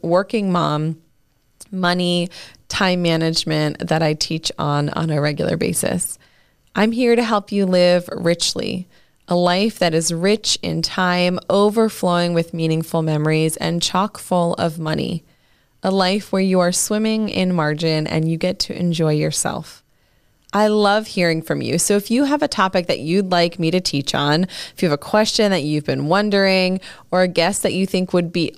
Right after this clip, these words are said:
awesome for me to interview, send me an email at hello at fulfilled as a mom dot com so we can teach on that topic.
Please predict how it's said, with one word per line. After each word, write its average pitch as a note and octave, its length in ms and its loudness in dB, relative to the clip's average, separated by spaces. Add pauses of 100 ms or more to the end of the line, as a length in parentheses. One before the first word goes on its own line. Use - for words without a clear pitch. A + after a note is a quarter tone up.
awesome F3 460 0
for F3 180 0
me D#3+ 140 4
to D#3 80 0
interview, D3 640 0 (320)
send F3 320 0
me A#3 120 2
an A3+ 80 0
email D3 640 0
at D#3 260 -2
hello E3+ 480 2
at D#3+ 220 -2
fulfilled F#3 580 0
as F3+ 220 0
a G3+ 60 0
mom D#3+ 480 0
dot D#3+ 260 0
com D3 560 -2
so E3 240 0
we D3+ 100 0
can E3+ 200 -2
teach E3+ 480 -4
on F#3+ 120 -2
that G3 160 0
topic. - 540 -4